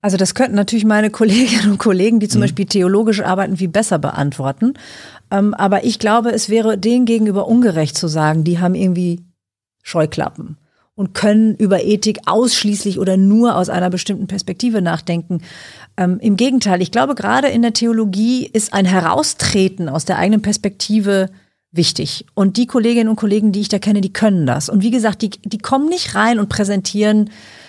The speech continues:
Speaker 1: eine Lehrmeinung, sondern die hadern genauso und setzen sich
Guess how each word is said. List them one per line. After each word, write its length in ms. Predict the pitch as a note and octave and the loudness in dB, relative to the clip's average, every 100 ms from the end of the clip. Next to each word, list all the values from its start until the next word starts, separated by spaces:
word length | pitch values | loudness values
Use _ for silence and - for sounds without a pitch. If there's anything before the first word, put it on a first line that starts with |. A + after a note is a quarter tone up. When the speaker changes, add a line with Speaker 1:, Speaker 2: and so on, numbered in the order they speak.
| - _ - _ | -20 _ -20 _
Speaker 1:
eine 120 | A3 | 0
Lehrmeinung, 680 | G#3 G3+ A3 A#3 G3 D#3+ E3+ | 2 4 4 4 2 0 -2
sondern 220 | F#3 F#3 | -4 -4
die 160 | F#3+ G3 | -2 -2
hadern 760 | E3 G#3+ A3+ C4+ A#3+ D#3+ F#3+ E4 A4+ - _ _ _ _ | -2 -2 0 0 2 0 0 -4 -6 -12 _ _ _ _
genauso 840 | - G3+ F3+ G#3+ C#4+ G3+ F3 G3 G#3 | -2 0 2 2 2 2 2 2 2
und 400 | G#3+ G#3 - F3+ | 0 -2 -4 -2
setzen 380 | G#3+ A3+ - | -2 -2 -2
sich 320 | G#3 A3 - | 0 -2 -4